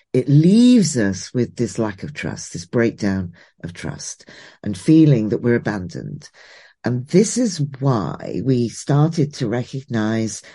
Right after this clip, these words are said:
that actually the climate anxiety is a form of moral injury rather than a psychiatric problem. It's people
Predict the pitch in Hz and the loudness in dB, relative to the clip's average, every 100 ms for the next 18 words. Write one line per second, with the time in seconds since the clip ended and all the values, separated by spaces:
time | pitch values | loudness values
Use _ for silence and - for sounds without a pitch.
0 | - - - 135 - 170 175 - - 151 | -20 -14 -8 -8 -2 2 2 0 -8 -4
1 | 120 117 - - - - 208 233 262 - | -2 -2 -2 -8 -10 -8 -4 -2 -2 0
2 | 143 147 135 143 147 110 117 - 185 190 | -2 0 2 2 0 -4 -6 -4 -2 0
3 | 175 170 151 147 143 139 - 139 123 113 | -2 0 2 4 4 2 -2 -4 -4 -8
4 | 87 76 - - - _ _ _ - - | -10 -10 -10 -12 -16 _ _ _ -20 -20
5 | - _ - 123 156 185 202 202 180 147 | -20 _ -6 2 6 6 6 6 4 4
6 | 156 175 139 110 104 - 123 113 113 95 | 4 4 4 0 -4 -4 -6 -4 -6 -6
7 | - - - 87 73 - - - _ - | -8 -10 -6 -8 -6 -8 -12 -14 _ -20
8 | - - - - 156 151 - - - 220 | -20 -20 -16 0 2 2 -2 -8 -2 0
9 | 302 294 | 2 2